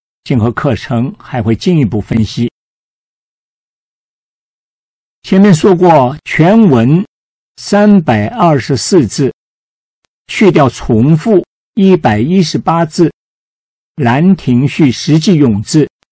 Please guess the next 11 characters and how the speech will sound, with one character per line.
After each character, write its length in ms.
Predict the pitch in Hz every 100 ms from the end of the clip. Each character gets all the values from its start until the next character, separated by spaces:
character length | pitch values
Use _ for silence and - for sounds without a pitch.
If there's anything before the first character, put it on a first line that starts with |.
| _
只 260 | - 135 165
有 260 | 143 98 113 _
二 180 | 226 131
百 140 | -
零 260 | 98 104 123
六 220 | 175 135
个。 180 | 92 - _ _ _ _ _ _ _ _ _ _ _ _ _ _ _ _ _ _ _ _ _ _ _ _ _ _ -
今 180 | 190 175
后 160 | 190
几 200 | - 107
课 280 | - 123 -